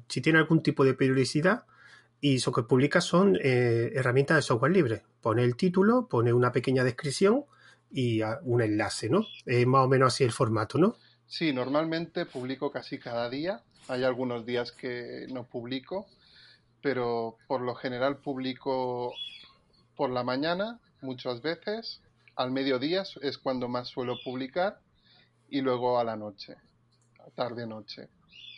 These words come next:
Speaker 2: también publico.
Speaker 1: ¿Lo auto-, lo automatiza o lo publicas tal cual, escribiéndolo? ¿Tiene algún tipo de automatización?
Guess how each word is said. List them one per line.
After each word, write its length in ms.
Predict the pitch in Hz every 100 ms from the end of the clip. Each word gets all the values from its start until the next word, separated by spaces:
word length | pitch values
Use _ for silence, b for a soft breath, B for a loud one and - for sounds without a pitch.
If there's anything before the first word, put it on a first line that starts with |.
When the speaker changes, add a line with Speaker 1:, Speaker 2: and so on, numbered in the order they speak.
| -
Speaker 2:
también 300 | - - -
publico. 560 | - - - _ 69 _ _ _ _ _ _ _ _ _ _
Speaker 1:
¿Lo 100 | 165
auto-, 260 | 165 160 165 165
lo 80 |
automatiza 760 | 156 156 160 147 202 214 285 294
o 400 | 180 151 135 131
lo 180 | 123 127
publicas 480 | 120 127 147 - 139
tal 180 | 147 117
cual, 300 | 120 110 110
escribiéndolo? 880 | 120 - 131 131 131 127 120 117 - _ b b b b
¿Tiene 160 | 151 151
algún 240 | 143 143
tipo 180 | 143 143
de 60 |
automatización? 840 | 135 131 127 127 117 131 - 107